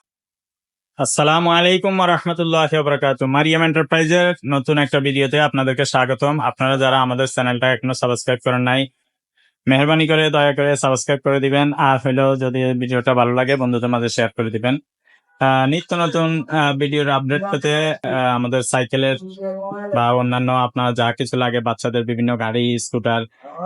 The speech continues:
বা বাচ্চাদের জন্য ওয়াকার, ট্রলি, বিভিন্ন ধরনের, আহ, আহ, আমরা, আমাদের কাছে কিন্তু বাচ্চাদের জিনিসপত্র আছে। তো আপনাদের যেটা লাগবে সেটা আমাদেরকে কিন্তু অবশ্যই ইমোতে বা WhatsApp-এ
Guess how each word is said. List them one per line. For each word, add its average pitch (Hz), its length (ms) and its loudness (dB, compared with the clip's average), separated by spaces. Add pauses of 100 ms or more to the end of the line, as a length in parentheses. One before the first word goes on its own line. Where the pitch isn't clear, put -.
(120)
বা 117 160 0
বাচ্চাদের 117 400 -2
জন্য 120 200 -2
ওয়াকার, 113 400 -2
ট্রলি, 117 440 -2 (340)
বিভিন্ন 151 280 0
ধরনের, 151 420 0
আহ, 139 560 -6
আহ, 123 440 0 (120)
আমরা, 123 320 -4
আমাদের 120 320 -2
কাছে 123 260 -8
কিন্তু 123 260 -6
বাচ্চাদের 117 460 -4 (540)
জিনিসপত্র 131 480 0
আছে। 131 280 0
তো 139 100 -2
আপনাদের 135 420 0
যেটা 151 260 0
লাগবে 143 320 0
সেটা 147 280 -2
আমাদেরকে 139 380 -2
কিন্তু 139 260 -2
অবশ্যই 135 500 0
ইমোতে 127 260 -2
বা 117 160 0
WhatsApp-এ 123 580 -2